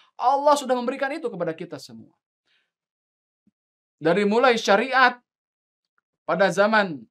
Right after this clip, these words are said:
Nabi Nuh, dari zaman Nabi Adam, Nabi Nuh, Nabi Musa,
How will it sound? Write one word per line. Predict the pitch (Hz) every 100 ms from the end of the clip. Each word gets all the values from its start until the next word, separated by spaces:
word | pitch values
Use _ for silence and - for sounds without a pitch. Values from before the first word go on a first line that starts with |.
| _ -
Nabi | 165 180 202
Nuh, | 214 269 262 - _ _ _ _ _ _
dari | 131 156 165
zaman | 190 208
Nabi | 185 185
Adam, | 175 175 196 208
Nabi | 175 175 170
Nuh, | 175 208 208 _ _ _ _ _ _ -
Nabi | 135 160 170
Musa, | 170 226 - 165 104